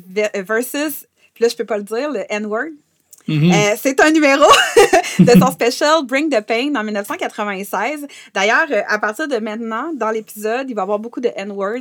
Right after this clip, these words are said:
Speaker 1: et j'en suis désolée, mais c'était une époque, <laughs> je pense.
Speaker 2: Ben oui.
Speaker 1: Euh,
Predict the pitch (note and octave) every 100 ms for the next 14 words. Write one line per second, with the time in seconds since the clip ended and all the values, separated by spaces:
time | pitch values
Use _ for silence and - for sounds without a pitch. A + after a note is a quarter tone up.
0 | A#3+ G#3 G3+ G3+ F#3+ G3 - A#3 A3 G3
1 | A3+ D4+ G#3 G3+ F#3+ C4 D#4 A#3 - D4
2 | - - - F4 D4+ - C#4+ - A4 -
3 | - - A#4 A#3 A#3 - - - - -
4 | - - - - A3 A3+ A3+